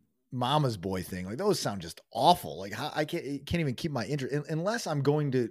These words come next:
Mama's Boy for food. Like, there's no way that's <laughs> keeping my interest <laughs> at all.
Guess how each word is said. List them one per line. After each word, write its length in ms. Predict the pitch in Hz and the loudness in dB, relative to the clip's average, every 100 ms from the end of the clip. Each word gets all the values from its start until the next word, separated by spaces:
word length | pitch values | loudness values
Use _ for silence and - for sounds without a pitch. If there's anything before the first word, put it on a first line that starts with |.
| - 123 | -6 -8
Mama's 420 | 117 135 131 110 | -4 0 0 -2
Boy 300 | 110 117 110 | 0 0 0
for 160 | - | -6
food. 540 | 82 - 170 180 98 82 | -16 0 2 4 0 -4
Like, 180 | 90 90 | -8 -6
there's 200 | 117 123 | -4 0
no 180 | 190 175 | 4 4
way 260 | 147 127 98 | 6 4 2
that's 180 | 104 | -2
<laughs> 20 | - | 0
keeping 420 | - 185 - 160 | 0 0 0 0
my 280 | 156 139 139 | 0 0 -2
interest 520 | 135 135 117 - - - - 220 - | -2 -2 -4 -6 -10 -2 2 2 2
<laughs> 380 | 233 214 214 - | 0 2 0 4
at 180 | 139 127 | 4 6
all. 400 | 156 143 107 | 4 6 4